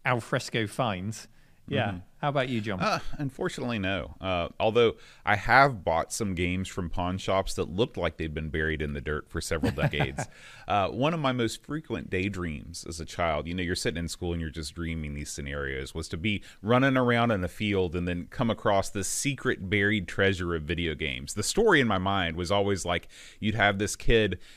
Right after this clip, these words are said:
Speaker 2: and his mom would be like, "That's it. That's enough with the video games. Throw 'em all out now." And he's like, "Well, I'll just bury 'em and I'll come back to 'em later." And of course, who should stumble along but me? <laughs> That never happened, Neil. I never, I never found the, the,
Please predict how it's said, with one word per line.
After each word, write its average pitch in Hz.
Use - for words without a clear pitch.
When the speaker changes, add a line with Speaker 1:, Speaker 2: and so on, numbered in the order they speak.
Speaker 2:
and 117
his 98
mom 101
would 95
be 95
like, 95
"That's 147
it. 135
That's 123
enough 131
with 123
the 113
video 117
games. 92
Throw 120
'em 123
all 117
out 107
now." 92
And 82
he's 90
like, 82
"Well, 85
I'll 92
just 85
bury 90
'em 76
and 73
I'll 71
come 92
back 82
to 90
'em 78
later." 73
And 76
of 80
course, 90
who 98
should 76
stumble 90
along 87
but 78
me? 107
<laughs> -
That 80
never 69
happened, 67
Neil. -
I 80
never, 82
I 87
never 90
found 95
the, 87
the, 90